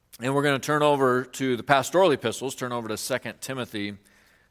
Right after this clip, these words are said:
as we begin to set the stage for this. This is commanded along with the Lord all the way back to Matthew twenty-eight, nineteen and twenty, where we are commanded to go, therefore, and make disciples, that is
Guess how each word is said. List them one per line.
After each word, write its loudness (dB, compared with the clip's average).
as -6
we -2
begin -6
to -6
set -2
the -12
stage -2
for 2
this. -4
This -4
is -6
commanded 0
along 4
with 0
the 4
Lord 6
all 8
the 4
way 6
back 4
to -4
Matthew 0
twenty-eight, -2
nineteen -6
and -10
twenty, 2
where 0
we 2
are 2
commanded 2
to -2
go, 4
therefore, 2
and -2
make -2
disciples, 2
that 4
is 0